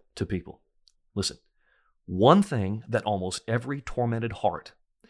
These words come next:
and every deceived heart has in common is that isolation came before deception. Let me say that again. One thing almost every tormented and deceived heart has in common is that isolation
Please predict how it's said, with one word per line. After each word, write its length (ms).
and 140
every 200
deceived 460
heart 320
has 300
in 100
common 360
is 180
that 280
isolation 840
came 320
before 560
deception. 600
Let 80
me 40
say 160
that 140
again. 280
One 240
thing 280
almost 400
every 240
tormented 540
and 120
deceived 420
heart 300
has 220
in 100
common 380
is 140
that 220
isolation 920